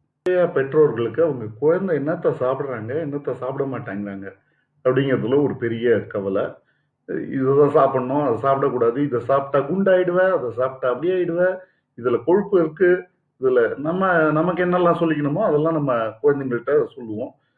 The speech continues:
சில குழந்தைங்க சாப்பிட மாட்டாங்க, காய்கறி சாப்பிட மாட்டாங்க, பழம் சாப்பிட மாட்டாங்க. விடுங்க, அவங்களுக்கு என்னைக்கு அது புரியுதோ, காய்கறியில சத்து இருக்கு, பழத்துல சத்து இருக்கு,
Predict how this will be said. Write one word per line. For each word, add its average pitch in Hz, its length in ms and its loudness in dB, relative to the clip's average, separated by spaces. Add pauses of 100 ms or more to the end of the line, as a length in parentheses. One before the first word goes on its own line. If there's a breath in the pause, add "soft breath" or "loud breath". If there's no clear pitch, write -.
(160)
சில 175 240 4
குழந்தைங்க 165 480 4
சாப்பிட 160 280 6
மாட்டாங்க, 110 420 2
காய்கறி 135 380 2
சாப்பிட 120 360 -2
மாட்டாங்க, 120 320 -10
பழம் 143 240 0
சாப்பிட 123 300 0
மாட்டாங்க. 101 500 -16 (480)
விடுங்க, 208 580 2
அவங்களுக்கு 165 420 0
என்னைக்கு 208 280 2
அது 165 200 0
புரியுதோ, 185 380 2
காய்கறியில 165 480 2
சத்து 151 280 -2
இருக்கு, 156 380 -2
பழத்துல 151 560 2
சத்து 135 300 -6
இருக்கு, 151 340 -6